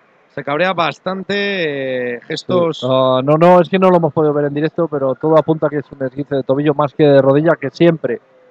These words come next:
Speaker 1: Sí,
Speaker 2: a
Speaker 1: pero
Speaker 2: pesar, a
Speaker 1: s-
Speaker 2: pesar de que pueda ser un grado tres, que te tiene parado dos o tres meses, siempre es mejor que uno de
Speaker 1: Pero
Speaker 2: rodilla.
Speaker 1: ¿sabes yo creo que por qué es? Yo creo que es más que nada por la, la mala suerte, por, por lesiones anteriores que ha tenido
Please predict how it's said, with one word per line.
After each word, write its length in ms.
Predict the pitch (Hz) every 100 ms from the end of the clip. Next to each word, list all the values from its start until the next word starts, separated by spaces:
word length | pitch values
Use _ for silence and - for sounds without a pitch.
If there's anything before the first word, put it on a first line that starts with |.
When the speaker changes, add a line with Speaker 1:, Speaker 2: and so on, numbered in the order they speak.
| _
Speaker 1:
Sí, 240 | _ 127
Speaker 2:
a 40 | -
Speaker 1:
pero 180 | 151 151
Speaker 2:
pesar, 160 | 180
a 100 | 196
Speaker 1:
s- 120 | 165
Speaker 2:
pesar 160 | 156 190
de 100 | 196
que 80 | 185
pueda 260 | 185 190 180
ser 180 | 185
un 100 | 151
grado 300 | 151 165 165 156
tres, 240 | 190 165
que 100 | 131
te 120 | 127
tiene 280 | - 147 151
parado 240 | 147 151 147
dos 160 | 135
o 40 | 139
tres 160 | 143 143
meses, 240 | 143 160
siempre 300 | 147 139 143
es 80 | 135
mejor 420 | 139 - 151 156
que 100 | 151
uno 260 | 135 131 123
de 120 | 113
Speaker 1:
Pero 120 | 123 139
Speaker 2:
rodilla. 60 |
Speaker 1:
¿sabes 240 | 156 175 180
yo 100 | 190
creo 160 | 190
que 160 | 175 180
por 220 | - 175
qué 140 | 180 170
es? 60 |
Yo 120 | 165
creo 160 | 165 175
que 80 | 170
es 100 | 170
más 220 | 170 -
que 80 | 160
nada 200 | 160 160
por 240 | 160 143
la, 480 | 139 131 131 127 123 _ _ - _ _ _ _ _ _
la 140 | 127 139
mala 240 | 165 180
suerte, 560 | - 180 180 170 175 175
por, 420 | 160 143 139 139
por 300 | - 131 131
lesiones 360 | 127 - 170 175
anteriores 460 | 165 143 165 151
que 140 | - 151
ha 100 | 147
tenido 560 | 131 170 170 156 147